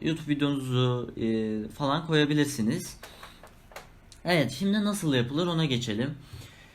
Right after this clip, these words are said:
E, mesela benim şu anda kırk dokuz puanım var. Bu sitede şöyle bir, e, ayrıntı var arkadaşlar. Elli puan altına düştüğünde puanınız, bu puanınızı herhangi bir, e,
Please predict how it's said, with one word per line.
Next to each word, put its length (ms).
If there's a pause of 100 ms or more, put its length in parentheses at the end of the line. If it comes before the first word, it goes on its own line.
(160)
E, 480
mesela 420
benim 200
şu 160
anda 200
kırk 220
dokuz 260
puanım 340
var. 140 (100)
Bu 80
sitede 360
şöyle 340
bir, 240
e, 640
ayrıntı 440
var 160
arkadaşlar. 640 (420)
Elli 380
puan 320
altına 680
düştüğünde 520
puanınız, 640
bu 100
puanınızı 500
herhangi 460
bir, 180 (440)
e, 340